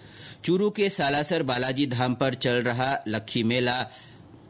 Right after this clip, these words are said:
बड़ी संख्या में स्थानीय लोगों के अलावा आसपास के क्षेत्रों से श्रद्धालु पहुंच रहे हैं।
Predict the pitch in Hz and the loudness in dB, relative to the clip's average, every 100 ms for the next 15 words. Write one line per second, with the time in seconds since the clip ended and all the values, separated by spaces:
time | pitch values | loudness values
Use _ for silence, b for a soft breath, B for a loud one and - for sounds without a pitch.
0 | - 120 156 180 170 156 175 156 170 160 | -6 0 2 2 2 2 2 4 2 2
1 | 147 135 135 127 131 131 139 131 110 113 | 0 2 2 2 2 2 2 0 2 2
2 | 117 127 135 113 113 - 120 117 - 113 | 2 0 0 0 0 0 0 0 0 0
3 | - 107 117 139 - 120 110 110 101 107 | 0 0 0 0 2 0 0 -2 0 0
4 | 110 107 104 104 107 107 107 - | 0 0 -2 -2 -2 0 0 -2